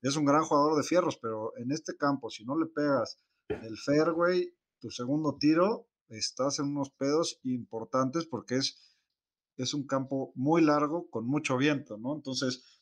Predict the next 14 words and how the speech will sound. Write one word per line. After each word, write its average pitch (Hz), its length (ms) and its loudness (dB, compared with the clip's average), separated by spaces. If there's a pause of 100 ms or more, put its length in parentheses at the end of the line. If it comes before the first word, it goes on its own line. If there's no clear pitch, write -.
pegar 143 260 2
de 180 120 6
un 160 160 6
rough 151 280 4
alto 117 380 -2 (640)
con, 110 680 -8 (420)
a, 113 460 -4
no 131 100 -4
sé, 123 160 -4
a 110 160 -6
doscientas, 127 800 -6
doscientas 123 500 -4
diez 127 240 2
yardas 123 540 -2